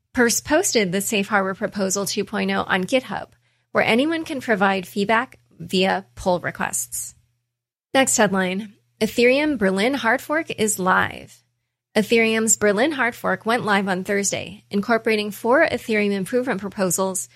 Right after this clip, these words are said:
or E I Ps, to reduce gas fees and increase users' transaction capabilities. Berlin's launch takes Ethereum one step closer to this summer's London hard fork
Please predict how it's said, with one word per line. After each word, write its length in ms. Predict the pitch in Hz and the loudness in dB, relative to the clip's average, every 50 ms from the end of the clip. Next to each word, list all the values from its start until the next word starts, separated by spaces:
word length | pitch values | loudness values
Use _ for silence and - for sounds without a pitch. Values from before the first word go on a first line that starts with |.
| _ _ _ _ - | _ _ _ _ 0
or 140 | - 214 226 | 2 4 4
E 180 | - 214 214 | 4 4 2
I 140 | 208 196 196 | 4 2 2
Ps, 560 | 185 - 254 247 214 196 180 185 180 - - - _ _ _ _ | 0 0 0 0 2 2 2 0 0 -4 -6 -8 _ _ _ _
to 120 | - 240 214 | 0 2 4
reduce 380 | 214 226 220 240 247 240 - | 4 4 4 2 0 0 0
gas 340 | - 214 202 233 254 240 - | 4 4 4 4 4 2 -2
fees 380 | - 180 185 185 180 185 - - | -4 -4 -4 -4 -4 -4 -6 -4
and 160 | - - 196 190 | -2 0 0 0
increase 400 | 190 190 - 214 196 196 196 - - | 0 -2 -2 -2 0 0 -2 -4 -4
users' 460 | 190 196 202 196 - 240 240 247 - | -2 0 0 2 2 2 2 0 0
transaction 600 | - 240 220 214 196 208 170 175 - - 180 180 | -2 0 -2 0 2 2 2 2 0 -4 -6 -6
capabilities. 920 | 175 - 196 180 185 175 - 180 - 180 - - - - - - - - - _ _ _ _ _ _ _ _ _ _ _ _ _ _ _ - | -6 -4 -4 -4 -4 -2 0 2 2 0 0 -4 -6 -8 -6 -6 -6 -8 -10 _ _ _ _ _ _ _ _ _ _ _ _ _ _ _ 2
Berlin's 420 | 208 214 208 214 214 214 214 208 | 4 6 6 6 4 2 2 0
launch 520 | 214 - 214 226 262 277 254 233 226 - - | 0 2 2 4 4 4 4 2 0 -2 -2
takes 300 | - 226 208 196 - - - | 0 0 0 0 -2 -4 -6
Ethereum 460 | 208 - 233 214 214 208 202 202 202 | -4 0 2 2 2 4 2 2 2
one 220 | 202 208 226 277 | 2 2 2 2
step 240 | 285 - - 226 220 | 2 2 0 0 -2
closer 360 | - - 220 202 196 - 202 | 0 0 0 2 2 0 -2
to 140 | 185 - 208 | -2 -2 -2
this 280 | 185 196 - - - - - | 0 0 0 0 0 0 0
summer's 400 | - - 208 185 190 190 175 - | 0 2 2 2 0 0 0 -2
London 480 | 185 185 190 208 240 277 285 277 208 214 | 0 0 2 2 2 2 2 0 0 0
hard 280 | 190 190 185 185 170 | 0 0 -2 -2 -2
fork 400 | - - 190 185 180 185 - - | -6 -6 -4 -4 -4 -4 -8 -14